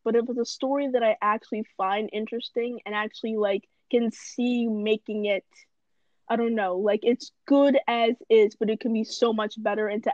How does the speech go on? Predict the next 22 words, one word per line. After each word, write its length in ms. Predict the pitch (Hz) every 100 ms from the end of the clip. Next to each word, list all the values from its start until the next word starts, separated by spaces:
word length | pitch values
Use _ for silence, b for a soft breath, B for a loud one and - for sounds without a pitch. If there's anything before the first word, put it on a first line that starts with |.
| -
elevate 400 | 220 226 214 214
it 160 | 208 -
to 160 | 202
a 100 | 180 208 -
higher 340 | 220 220 220 214
standard 600 | - - 202 196 208 214 -
to 60 |
where 220 | 226 208 -
I 280 | 185 196 208 - _
think 220 | 190 180
it 80 | 226
needs 320 | 240 262 -
to 80 | 277
be, 320 | 262 277 277 - _ _ -
I 140 | 233
would 240 | 233 226 -
definitely 460 | 220 214 214 214
read 180 | 208 208
more 200 | 202 196
into 300 | 185 202 92
it. 80 | - _
Or 280 | - 320 381